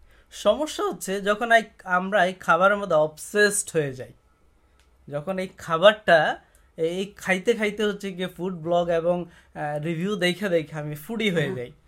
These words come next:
এখন ফুডি হওয়ার পরে কি হয়? ফুডি হওয়ার পরে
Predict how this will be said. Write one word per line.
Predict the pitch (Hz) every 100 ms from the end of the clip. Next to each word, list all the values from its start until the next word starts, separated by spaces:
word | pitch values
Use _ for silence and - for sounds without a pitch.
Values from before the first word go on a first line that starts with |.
| _ _ -
এখন | 175
ফুডি | - 214 233 277
হওয়ার | 247 262 240
পরে | 240 208
কি | - 160
হয়? | 139 120 - - - - - - - - - -
ফুডি | 202 262
হওয়ার | 254 247 240
পরে | - 190 160 175 440